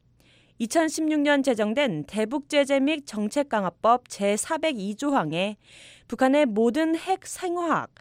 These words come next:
방사능 무기 프로그램들의 완전하고 검증 가능하며 돌이킬 수 없는 폐기에 상당한 진전이 있을 때까지 대북 제재 해제를 해제하지 않는다고 명시돼 있다는 설명입니다.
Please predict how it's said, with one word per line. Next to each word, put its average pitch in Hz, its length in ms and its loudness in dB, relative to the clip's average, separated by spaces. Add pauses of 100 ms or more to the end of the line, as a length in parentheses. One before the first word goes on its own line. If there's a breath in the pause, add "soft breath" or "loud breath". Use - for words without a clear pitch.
(260 loud breath)
방사능 294 520 2
무기 285 200 0
프로그램들의 247 680 0
완전하고 214 1040 -2
검증 247 440 -2
가능하며 214 680 -2 (320 soft breath)
돌이킬 269 360 0
수 262 200 0
없는 233 260 -2
폐기에 226 460 -2
상당한 311 720 -2
진전이 247 540 0
있을 226 200 -6
때까지 170 640 -6 (460 loud breath)
대북 233 340 -2
제재 277 300 4
해제를 269 420 2
해제하지 302 580 -2
않는다고 254 760 0
명시돼 208 440 -2
있다는 165 380 -4
설명입니다. 147 720 -8